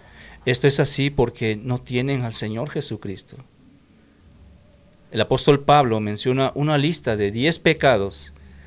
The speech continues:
y examinándola comprendemos mejor el entorno de la iglesia en Corintio. Y como decía el pastor, cada uno de estos, ah, pecados, pues, es para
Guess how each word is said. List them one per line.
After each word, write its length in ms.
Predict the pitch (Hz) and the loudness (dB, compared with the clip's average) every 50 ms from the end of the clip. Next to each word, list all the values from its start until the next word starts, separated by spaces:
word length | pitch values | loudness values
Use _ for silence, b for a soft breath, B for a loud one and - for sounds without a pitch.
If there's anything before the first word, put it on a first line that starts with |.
| b b b b b | b b b b b
y 100 | b 113 | b -4
examinándola 920 | 113 - - 123 110 113 110 110 117 131 143 156 160 165 170 180 185 214 - _ _ - _ _ _ - - | -2 -2 0 0 0 0 -2 -2 0 2 2 2 2 2 2 2 0 -2 -6 _ _ -20 _ _ _ -14 -10
comprendemos 720 | 120 117 110 113 107 107 104 113 123 127 135 143 131 - | -8 -4 -2 -2 0 2 2 2 2 2 0 -2 -2 -4
mejor 480 | 135 120 - - - 147 139 117 - - - - - _ | -4 -6 -6 -2 0 2 2 2 0 -4 -12 -20 -14 _
el 160 | - 110 110 107 | -4 -4 -2 -2
entorno 600 | 104 101 - - 135 143 147 131 107 104 104 - B B B B B B B | -4 -4 0 2 4 4 4 2 -2 -6 -8 -12 B B B B B B B
de 140 | 120 117 110 | 2 2 4
la 80 | 110 104 | 4 2
iglesia 580 | 101 104 104 110 113 - - - 117 113 110 - | 2 2 0 0 0 0 -2 -2 -2 -2 -4 -4
en 160 | - 120 110 98 | -6 -6 -6 -4
Corintio. 520 | - 104 92 95 87 - - - - - - - - - - - - - - - | -4 -4 -4 -4 -6 -10 -14 -16 -16 -16 -18 -20 -20 -20 -20 -20 -20 -18 -10 -6
Y 140 | 104 131 | -4 -4
como 240 | 135 - 110 107 107 | -4 -4 -6 -4 -4
decía 220 | 104 98 - 120 123 | -4 -2 0 0 0
el 80 | 127 | 0
pastor, 440 | 127 117 104 - - 143 131 120 - B B B B B B B B | 0 -2 -4 -2 0 -2 -2 -2 -4 B B B B B B B B
cada 280 | - 117 120 131 131 131 | 2 4 6 6 8 6
uno 320 | 139 143 151 151 139 120 | 6 4 4 2 2 2
de 200 | 113 107 104 107 | 2 4 4 2
estos, 440 | 113 - - - 123 120 - - - - | 2 0 0 0 0 0 0 -4 -6 -2
ah, 360 | 123 107 104 98 98 95 90 - | 0 0 2 0 0 -2 -4 -2
pecados, 760 | 110 107 - - - 123 139 143 117 107 110 - - - - B B B B B B - | -4 -4 0 2 4 4 6 6 4 2 0 -4 -8 -14 -16 B B B B B B -8
pues, 180 | 113 104 - | -8 -6 -4
es 140 | 110 107 - | -4 -4 -2
para 480 | - 117 113 110 104 98 92 90 92 | 0 0 0 0 -2 -6 -10 -12 -14